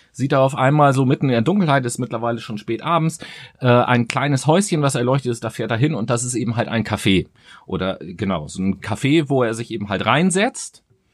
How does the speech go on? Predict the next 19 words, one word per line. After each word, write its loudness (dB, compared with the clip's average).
Und -4
da 4
drinne 2
hat -8
er 0
so 4
verschiedene 2
Erlebnisse 2
und -2
begegnen -2
ihm 2
verschiedene 0
Dinge, 4
die -2
ihn 0
halt -2
ins -2
Nachdenken -6
bringen. -14